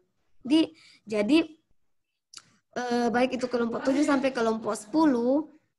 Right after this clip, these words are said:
kalian seperti masih belum mem-, memahami dan menguasai pemantapan mutu itu sendiri. Itu yang pertama koreksi untuk kelompok tujuh. Nah,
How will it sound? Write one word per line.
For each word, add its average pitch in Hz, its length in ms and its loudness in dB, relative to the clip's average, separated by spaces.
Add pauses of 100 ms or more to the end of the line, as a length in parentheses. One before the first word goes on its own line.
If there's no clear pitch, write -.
(1120)
kalian 262 480 2
seperti 247 520 0
masih 269 280 2
belum 262 200 0
mem-, 226 400 0
memahami 214 960 -6
dan 233 160 -8
menguasai 208 480 -8
pemantapan 202 480 -10
mutu 208 240 -10
itu 214 160 -12
sendiri. 247 600 -6 (1080)
Itu 220 180 -8
yang 240 140 -2
pertama 226 400 -4
koreksi 220 400 -4
untuk 208 240 -10
kelompok 202 400 -6
tujuh. 202 320 -10 (880)
Nah, 208 280 -2